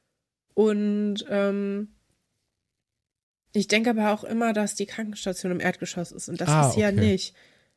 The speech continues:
Speaker 1: Also,
Speaker 2: Ist sie nicht?
Speaker 1: nee, weil die müssen doch von Frau Seifert, die läuft doch immer runter, um Leuten zu helfen, oder?
Speaker 2: Ich bin mir nicht sicher.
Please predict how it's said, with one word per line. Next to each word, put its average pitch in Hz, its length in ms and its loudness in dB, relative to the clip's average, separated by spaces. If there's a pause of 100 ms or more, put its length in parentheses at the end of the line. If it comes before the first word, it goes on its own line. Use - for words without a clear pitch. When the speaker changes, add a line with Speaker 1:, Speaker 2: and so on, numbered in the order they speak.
(320)
Speaker 1:
Also, 190 200 4
Speaker 2:
Ist 190 140 6
sie 170 100 8
nicht? 107 360 2 (480)
Speaker 1:
nee, 202 180 2
weil 202 140 6
die 196 100 0
müssen 233 360 2
doch 233 180 4
von 226 280 0
Frau 202 200 0
Seifert, 240 640 2 (800)
die - 80 -6
läuft 220 200 4
doch 226 100 0
immer 202 200 4
runter, 233 540 2
um 175 100 2
Leuten 170 320 2
zu 190 160 0
helfen, 170 480 2
oder? 202 280 2 (1700)
Speaker 2:
Ich - 260 0
bin 110 200 6
mir 117 160 0
nicht 117 260 2
sicher. 95 540 4